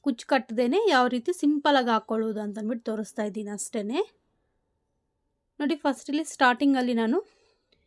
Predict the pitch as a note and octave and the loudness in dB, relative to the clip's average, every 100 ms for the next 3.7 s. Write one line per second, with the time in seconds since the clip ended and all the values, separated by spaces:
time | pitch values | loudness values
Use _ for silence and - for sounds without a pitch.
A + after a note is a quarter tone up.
0 | - B3+ C4+ C#4 C#4 C4 C4+ C4+ C4+ A#3+ | -6 2 2 2 4 4 4 2 2 0
1 | A#3 G#3+ G3+ G3+ G3+ G#3+ F#4+ - _ _ | -2 -4 -2 -4 -2 -2 -4 -6 _ _
2 | _ _ - C4+ F4+ F#4+ - D4+ F4 F4 | _ _ 0 2 4 0 2 4 4 2
3 | B3 B3 B3+ G#3+ A#3 A3 G#3 | 0 2 0 0 2 2 2